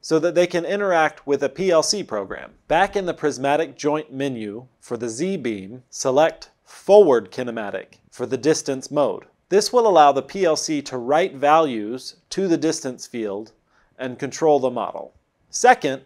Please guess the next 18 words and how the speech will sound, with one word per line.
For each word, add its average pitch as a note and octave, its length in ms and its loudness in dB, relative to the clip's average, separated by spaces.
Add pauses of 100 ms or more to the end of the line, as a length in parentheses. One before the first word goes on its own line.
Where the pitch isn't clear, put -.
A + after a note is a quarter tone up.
in C#3+ 140 -8
the C#3 120 -2
I D3+ 220 2
O F3 160 4
drop-down, C#3 800 0
select D3 600 0 (500)
distance F3 560 -4
read C3 420 4
from B2 200 -6
P C#3+ 200 -4
L B2 140 0
C. - 380 -10 (220)
This F3 200 -2
will G#3+ 160 4
expose D#3+ 600 2
the C#3 120 0
distance F3 560 -4
tag B2+ 640 0